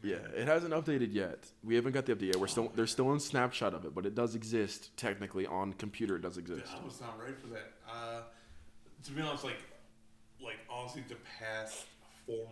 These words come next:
Speaker 1: months, I've been going so fucking hard on Ark. Like, I'm not gonna lie, man. Uh, I put in, like, thirty-eight days
Speaker 2: <laughs>
Speaker 1: w-, since I've started back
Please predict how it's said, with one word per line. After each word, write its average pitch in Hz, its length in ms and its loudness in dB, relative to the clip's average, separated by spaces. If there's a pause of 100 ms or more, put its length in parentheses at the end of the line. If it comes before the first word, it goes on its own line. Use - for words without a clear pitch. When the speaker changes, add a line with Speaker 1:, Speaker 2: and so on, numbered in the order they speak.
Speaker 1:
months, 107 400 -12 (420)
I've 113 180 -4
been 120 180 -10
going 110 240 -10
so 117 460 -10 (180)
fucking 117 360 -12 (120)
hard 104 280 -8 (180)
on 107 80 -16 (160)
Ark. - 480 -18 (1300)
Like, 123 140 -6 (120)
I'm 147 60 -8
not 151 160 0
gonna 135 240 -2
lie, 139 120 -2
man. 120 260 -10 (600)
Uh, 127 220 0 (640)
I 135 120 -2
put 139 280 -6
in, 120 380 -8
like, 110 160 -8 (200)
thirty-eight 113 680 -10 (200)
days 104 840 -12
Speaker 2:
<laughs> - 100 10 (1400)
Speaker 1:
w-, 147 240 -6
since 151 280 -6
I've 131 180 0
started 123 320 -2
back 113 100 -6